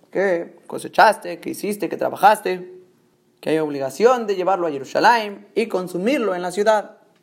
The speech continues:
Y la persona siempre tiene dos opciones. Puedes llevar las frutas, llevar tu producto, la cosecha a Jerusalén y ahí consumirlo. O puedes redimir esta santidad de las frutas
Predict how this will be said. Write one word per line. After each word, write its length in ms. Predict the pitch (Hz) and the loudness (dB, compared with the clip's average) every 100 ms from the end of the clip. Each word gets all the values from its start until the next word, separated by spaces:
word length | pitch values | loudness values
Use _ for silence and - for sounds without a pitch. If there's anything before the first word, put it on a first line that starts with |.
| _ _ _ _ _ _ _ | _ _ _ _ _ _ _
Y 100 | 127 | -8
la 120 | 127 | -6
persona 400 | 127 131 226 214 | -2 2 2 0
siempre 220 | 185 190 | -4 -6
tiene 180 | 185 180 | -4 -2
dos 220 | 165 160 | 0 -2
opciones. 520 | 165 - 185 135 - - _ _ _ | -2 2 4 2 -6 -20 _ _ _
Puedes 540 | - 190 151 160 - - | 4 4 2 -4 -8 -14
llevar 320 | 120 120 156 | -4 4 4
las 200 | 170 147 | 4 0
frutas, 400 | - 202 202 156 135 | -2 -2 2 0 2
llevar 480 | 131 170 160 131 | 2 4 2 -2
tu 140 | - 131 | -10 -6
producto, 480 | 135 147 208 160 147 | 0 2 0 0 -2
la 100 | 139 | -4
cosecha 400 | 127 185 190 175 | -2 -2 0 -2
a 20 | |
Jerusalén 540 | 151 147 139 170 160 | -2 0 2 2 2
y 40 | 135 | -4
ahí 140 | 139 | -6
consumirlo. 720 | 139 139 135 117 110 123 - _ _ _ _ _ _ _ _ - | -4 -6 -6 -6 -6 -6 -10 _ _ _ _ _ _ _ _ -12
O 120 | 117 | -4
puedes 560 | - 180 180 156 135 - | 0 2 2 -2 -6 -12
redimir 520 | 135 123 123 147 220 | -8 -6 -4 -2 0
esta 200 | 190 - | -2 -4
santidad 880 | 160 139 131 139 165 214 147 127 - | -6 -6 -6 2 4 4 2 -4 -16
de 140 | - 143 | -6 -4
las 220 | 139 - | -2 -4
frutas 540 | 185 233 220 117 - | -2 0 0 -4 -6